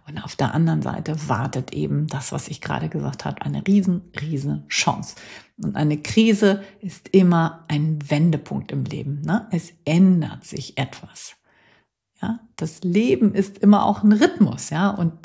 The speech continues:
es wird auch wieder besser, ne? Wie so eine Welle, hoch und runter. Und die nächste Krise wartet garantiert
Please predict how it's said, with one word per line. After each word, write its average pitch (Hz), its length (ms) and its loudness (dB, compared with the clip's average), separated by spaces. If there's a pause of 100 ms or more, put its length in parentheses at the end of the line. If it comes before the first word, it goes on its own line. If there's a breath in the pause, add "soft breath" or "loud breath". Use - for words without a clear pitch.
es - 340 -8
wird - 200 0
auch - 180 -2
wieder 247 240 2
besser, 254 540 0
ne? 214 260 0
Wie 220 220 0
so 208 100 6
eine 214 260 8
Welle, 175 640 2
hoch 220 300 -2
und - 240 -6
runter. 196 380 4 (480 loud breath)
Und 202 160 8
die 220 80 6
nächste 214 340 2
Krise 240 400 4
wartet 240 340 4
garantiert 233 640 4